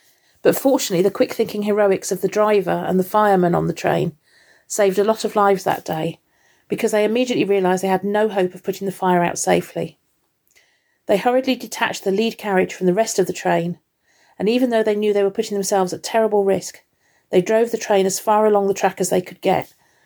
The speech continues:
pulling the fiery coach with them as far as they could go, out of harm's way. In the resultant explosion, when the engine itself caught fire, both the local signal, signalman,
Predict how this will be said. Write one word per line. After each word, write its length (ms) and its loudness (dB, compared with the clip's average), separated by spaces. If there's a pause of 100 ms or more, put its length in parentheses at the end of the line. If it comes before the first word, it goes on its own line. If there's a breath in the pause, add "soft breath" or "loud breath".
(160)
pulling 260 2
the 60 2
fiery 360 2
coach 340 -2
with 200 -2
them 120 0
as 120 -2
far 200 0
as 120 0
they 120 0
could 220 -16
go, 300 0 (380 soft breath)
out 200 0
of 100 -6
harm's 320 2
way. 320 0 (1300)
In 80 2
the 80 4
resultant 500 2
explosion, 580 0
when 160 4
the 100 4
engine 240 2
itself 360 2
caught 260 0
fire, 360 0 (640)
both 240 0
the 60 2
local 320 2
signal, 440 0 (400)
signalman, 640 0